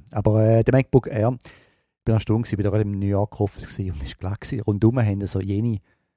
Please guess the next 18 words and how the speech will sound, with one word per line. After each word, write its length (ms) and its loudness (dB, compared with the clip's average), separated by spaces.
ja, 280 -8
Frauen 400 -4
im 80 -6
Prinzip, 380 -6
haben 180 -4
da 360 -4
den 120 -2
angeschaut 500 -4
gehabt. 240 -10
Also 200 -8
scheinbar 500 -2
ist 160 -12
es, 240 -14
ja, 160 -6
ein 260 -8
Frauencomputer, 800 -4
keine 220 -4
Ahnung. 180 -2